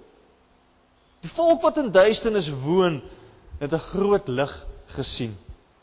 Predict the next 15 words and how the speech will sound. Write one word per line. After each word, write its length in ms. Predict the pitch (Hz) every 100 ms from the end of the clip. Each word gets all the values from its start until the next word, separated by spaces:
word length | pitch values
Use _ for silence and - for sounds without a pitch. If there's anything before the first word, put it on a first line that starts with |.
| _ _ _ _ _ _ _ _ _ _ _ _ _ _ _ _ _
Hulle 200 | - 269
wat 180 | 302 277
in 60 | 277
die 100 | 269
skemerland 840 | - - 285 294 320 254 247 -
van 140 | 226
die 220 | 208 139
dood 340 | 120 156 226 -
lewe, 480 | 156 160 160 156 143 - - -
vir 220 | - 185
hulle 200 | 156 233
het 160 | 277 240
'n 200 | 202 143
lig 200 | 180 -
opgegaan. 580 | 226 190 - 170 -